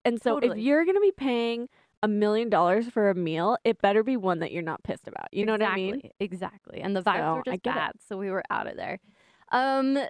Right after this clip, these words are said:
Speaker 2: the, we didn't eat anything too remarkable, except one night we went, there's, like, not much to do after skiing, you know, because, like, it's cold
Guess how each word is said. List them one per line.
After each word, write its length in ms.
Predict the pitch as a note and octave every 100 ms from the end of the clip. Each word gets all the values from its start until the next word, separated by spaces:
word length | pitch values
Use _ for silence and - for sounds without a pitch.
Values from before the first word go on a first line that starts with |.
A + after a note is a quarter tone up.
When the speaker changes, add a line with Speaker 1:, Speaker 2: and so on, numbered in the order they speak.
| -
Speaker 2:
the, 300 | A#3+ D#4 D4+ -
we 180 | A#3+ D4
didn't 220 | F#4 F4+
eat 200 | F4+ F#4+
anything 440 | A#3+ A3+ A#3 A3+ F#3 - - -
too 260 | G3 F#3 G#3
remarkable, 640 | A3 G#3+ G3+ A3 G#3 G#3
except 560 | - F#3+ - F#3+ - _ _ _ _ _ _
one 560 | - G3+ G#3 G#3+ B3 B3
night 400 | F#3 F3+ E3 -
we 220 | F3+ E3+
went, 540 | E3 D3+ D#3 - _ - _ _
there's, 220 | G3+ A#3+
like, 200 | C4+ D4
not 300 | - C4+ D4 D4
much 220 | F4 -
to 100 | B3+
do 240 | G3 F3
after 380 | E3 F3 - F#3+
skiing, 720 | - - E3+ D3+ D#3 F3+ G3+ _ _ G#3+
you 200 | F3 G3+
know, 180 | F#3 D#3
because, 300 | E3 E3 F3
like, 180 | - - -
it's 140 | -
cold 400 | - E3+ D#3+ F3